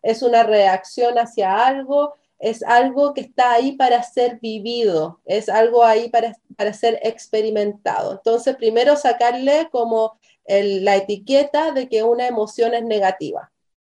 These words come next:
Entonces, primero eso. Y lo otro que, que dijiste que me llamó la atención es esto de hay emociones que no son nuestras, y esto va a sonar raro, pero como mujeres somos seres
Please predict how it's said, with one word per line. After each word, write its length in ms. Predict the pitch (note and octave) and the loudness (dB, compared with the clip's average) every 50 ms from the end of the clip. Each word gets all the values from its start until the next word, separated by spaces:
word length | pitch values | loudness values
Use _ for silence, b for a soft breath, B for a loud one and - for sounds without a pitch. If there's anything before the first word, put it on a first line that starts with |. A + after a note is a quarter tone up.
| _ _ _ _ _ _ _ _ | _ _ _ _ _ _ _ _
Entonces, 360 | - - G#3+ A3+ A3+ C#4 C4 | -2 0 0 2 2 2 0
primero 440 | C4 A#3+ B3 A#3+ A#3+ B3 B3 B3 B3 | 0 -2 -2 0 0 0 2 2 2
eso. 460 | A#3+ A#3+ B3+ C4+ C4 - D4 D4+ E4+ F4 B B B B B B B B | 2 2 2 0 -2 -4 -6 -6 -6 -6 B B B B B B B B
Y 120 | A3+ B3+ | -8 -6
lo 180 | A#3 B3 C4 C#4 | -2 2 2 2
otro 300 | - - E4 F4 E4 E4 | 2 0 -2 -6 -4 -2
que, 340 | D#4+ D4+ D4+ D4 C4+ - - | -2 0 0 0 -2 -6 -8
que 160 | - B3+ B3+ | -6 -6 -6
dijiste 680 | A3+ A#3+ A3+ - - - D#4+ E4+ E4+ - - D4+ D4 C#4+ | -6 -8 -10 -10 -6 -2 -2 -2 -2 -4 -8 -8 -6 -2
que 100 | C#4+ C#4 | -2 -2
me 160 | C4+ C4 C4 | -2 -2 -2
llamó 260 | C4 C4 C4 C4 C4+ | -4 -4 -2 -2 -2
la 120 | C#4+ C#4+ C#4+ | -2 -2 -2
atención 600 | C#4+ C#4+ C4+ C4+ C4 C4 - - C#4 C#4+ D4 D4 | -2 -2 -4 -4 -4 -8 -6 -4 -2 -2 0 0
es 220 | D4 C#4+ C#4 - - | -2 -2 -4 -6 -8
esto 480 | C4 C4+ C4 C4 _ - D4 C#4+ C#4+ B3 | -8 -6 -8 -10 _ -4 -2 -2 -2 -2
de 260 | B3 B3+ C4+ D4+ D4+ b b b b b b b b b | -2 -4 -4 -4 -6 b b b b b b b b b
hay 300 | - - B3+ C#4 D4 D#4 | -6 -2 -2 0 0 0
emociones 1000 | E4 D#4+ D4+ D4+ D4+ D4 - - - D#4+ E4 E4+ E4 C#4+ C4 C4 D4+ E4 D#4+ - _ | 0 2 2 0 0 -2 -4 -4 -2 0 2 2 2 2 2 2 0 0 -2 -6 _
que 140 | - C#4+ C4+ | -4 -4 -2
no 120 | C4 C4 C4 | -2 -4 -6
son 260 | - C#4+ C#4 C4+ B3+ | -2 -2 -2 0 0
nuestras, 640 | B3 B3 A#3+ A#3+ - - G#3+ F3 F#3 F#3+ - - _ - | 0 -2 -2 -2 -6 -8 -6 -6 -6 -6 -10 -18 _ -6
y 80 | G#3 | -4
esto 320 | B3 C4 C4 - C#4+ C#4 C4 | -4 -4 -2 0 0 2 2
va 80 | B3+ | 2
a 40 | C4+ C4 | 0 0
sonar 440 | - C4+ C4 B3+ B3+ C4 C4 B3+ | -2 -4 -4 -2 -2 -4 -4 -4
raro, 400 | - G3+ A3 G#3 - F#3 - - - | -2 0 0 0 0 -2 -6 -6 -6
pero 280 | - G3+ G3+ G#3 G#3 G#3 | -6 -6 -4 -4 -4 -4
como 260 | - G3+ G3+ G3+ G3+ | -4 -2 0 0 0
mujeres 760 | G3+ G3+ G3+ G3+ - - D4+ D4+ D#4 D#4 D4+ D4+ D#4+ F4 E4+ - b b b b | 0 0 -2 -2 -2 -2 0 2 2 2 2 2 2 0 -2 -6 b b b b
somos 640 | _ - - C#4 C4 C#4 C#4+ C#4+ D4+ D#4 D4+ D4+ - | _ -10 -2 0 0 0 2 0 0 0 -2 -2 -4
seres 440 | - C4 C4+ C4 D4 C#4+ D4 D4 D4 | -2 0 0 2 4 2 2 2 -2